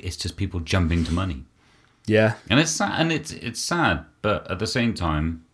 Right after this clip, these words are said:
Speaker 1: it's just what everyone talks about.
Speaker 2: And again, I watched something the other day about the Federal Reserve,
Speaker 1: Oh, yeah.
Speaker 2: you know, which I don't really know a great deal about, and it was a very conspiracy theory oriented video.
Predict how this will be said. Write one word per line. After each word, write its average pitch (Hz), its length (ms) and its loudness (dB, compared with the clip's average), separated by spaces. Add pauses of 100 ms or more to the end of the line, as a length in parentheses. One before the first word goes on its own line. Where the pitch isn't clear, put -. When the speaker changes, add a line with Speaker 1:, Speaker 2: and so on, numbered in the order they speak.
(140)
Speaker 1:
it's - 200 -6
just - 180 -8
what 104 160 -6
everyone 101 260 -4
talks 117 380 -6
about. 135 280 -8 (460)
Speaker 2:
And 131 120 6
again, 131 480 8 (500)
I 139 160 4
watched 120 320 4
something 117 460 4
the 113 100 8
other 107 160 6
day 110 200 8
about 107 200 6
the 104 60 0
Federal 107 420 2
Reserve, 98 680 4
Speaker 1:
Oh, 85 120 2
yeah. 73 160 0
Speaker 2:
you 95 60 0
know, 92 200 2
which 98 220 0
I 107 60 4
don't 104 180 4
really 98 180 2
know 98 120 4
a 95 40 2
great 92 300 0
deal 98 200 2
about, 85 220 0
and 98 100 2
it - 20 4
was 95 120 4
a 101 40 2
very 101 260 6
conspiracy 98 680 0
theory 95 320 2
oriented 92 560 2
video. 87 500 0